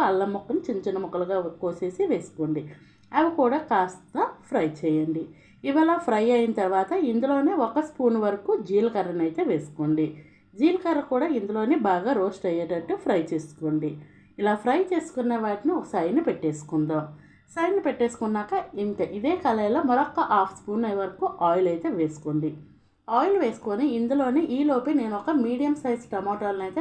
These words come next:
రెండు టమాటాలని ముక్కలుగా చేసుకున్నాను. ఆ టమాటాలను కూడా వేసేసి ఇవి మెత్తగా అయ్యేంత వరకు దీన్ని ఉడికించుకోవాలి.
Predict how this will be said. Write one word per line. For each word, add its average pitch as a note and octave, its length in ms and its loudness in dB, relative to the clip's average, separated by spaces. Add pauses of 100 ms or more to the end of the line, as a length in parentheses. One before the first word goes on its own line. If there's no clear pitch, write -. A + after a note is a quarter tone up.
రెండు A#3 280 0
టమాటాలని F#3 640 -2
ముక్కలుగా F3+ 400 -2 (160)
చేసుకున్నాను. D3+ 600 -2 (560)
ఆ - 20 6 (120)
టమాటాలను A3+ 580 0
కూడా F#3+ 160 0 (100)
వేసేసి G3 480 -2 (180)
ఇవి B3 140 0 (100)
మెత్తగా C4 360 -2 (100)
అయ్యేంత A3 440 -2
వరకు F#3+ 280 -4 (520)
దీన్ని A3+ 300 2 (260)
ఉడికించుకోవాలి. D#3+ 880 -2